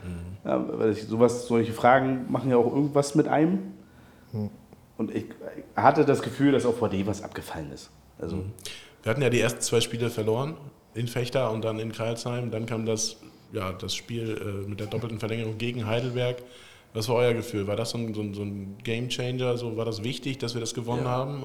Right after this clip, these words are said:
Speaker 1: Äh, einfach auch in Vorbereitung auf, auf Zypern?
Speaker 2: Ich glaube, die Jungs sind mehr als Team gewachsen. Ich glaube, dass diese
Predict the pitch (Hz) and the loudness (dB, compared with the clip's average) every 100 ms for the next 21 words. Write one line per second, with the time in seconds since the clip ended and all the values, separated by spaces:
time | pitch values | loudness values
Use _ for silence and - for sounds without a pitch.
0 | - 117 110 - 117 117 107 107 117 131 | -6 -4 -4 -4 -4 -4 -4 -6 2 6
1 | - - 127 123 113 117 - - - 139 | 6 4 2 0 -4 -6 -8 -8 -10 -8
2 | 156 151 - - - - - - - 98 | -8 -10 -14 -20 -20 -20 -20 -14 -6 -6
3 | 101 98 98 101 95 92 87 - - 107 | -2 -2 -2 -4 -2 -4 -6 -10 -8 -6
4 | 101 92 - 87 80 90 101 101 110 110 | -4 -4 -6 -10 -10 -4 2 4 6 4
5 | 104 92 - 98 95 95 | 4 0 -6 -6 -2 -2